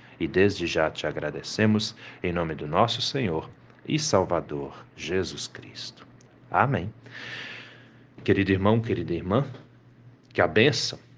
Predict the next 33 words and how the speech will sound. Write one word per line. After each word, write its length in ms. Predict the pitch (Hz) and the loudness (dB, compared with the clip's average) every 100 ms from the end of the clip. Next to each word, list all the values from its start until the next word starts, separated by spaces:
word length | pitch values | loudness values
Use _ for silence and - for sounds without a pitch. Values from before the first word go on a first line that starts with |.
| - | -10
de 100 | 92 | -4
Deus 240 | 92 92 | 0 0
eterno 520 | 82 80 98 107 85 85 | -2 -2 4 4 2 -6
e 60 | |
todo-poderoso, 1040 | - - 101 90 90 82 80 98 113 104 - - - - - | -6 0 0 0 -2 -4 2 2 4 0 -6 -14 -20 -20 -6
Pai, 360 | - - 82 151 - | 2 4 2 -4 -16
Filho 420 | - - 147 156 | -14 -4 -2 0
e 60 | 127 | 0
Espírito 520 | 113 - 95 90 - | -2 -4 -4 -4 -6
Santo, 560 | - - - - - - - - | -10 -8 -10 -12 -18 -20 -18 -16
venha 400 | 85 82 95 104 | -6 2 4 4
sobre 340 | - 95 92 87 | 2 -2 -2 0
você 460 | 101 - 85 85 - - - - | -2 -2 -2 -4 -6 -20 -20 -12
e 80 | 76 | -4
permaneça 680 | - 87 87 85 120 147 - | 2 2 2 4 4 4 -2
com 180 | - 78 | -8 -8
você, 440 | 73 - - - - _ | -8 -10 -14 -16 -18 _
hoje 420 | 85 101 104 73 | 2 4 4 2
e 60 | 73 | -4
a 80 | 73 | -4
cada 340 | - 131 127 | 0 0 2
novo 300 | 101 87 85 | -2 -2 -4
dia 200 | - 80 | -6 -6
de 120 | 73 | -6
sua 400 | 76 - 131 147 | -8 -6 -2 0
vida, 400 | 127 - 76 78 - - - - | 0 -2 -8 -10 -16 -20 -20 -12
em 100 | - | -6
nome 220 | 82 82 78 | -4 -2 -4
do 120 | 76 | -2
nosso 360 | 73 82 - | 0 0 0
Senhor 480 | 90 - 123 76 78 - - - - - | -4 0 0 2 0 -4 -12 -20 -20 -4
e 140 | 165 | -2
Salvador 720 | 156 - 92 85 78 - 69 | 2 2 2 2 -4 -6 -8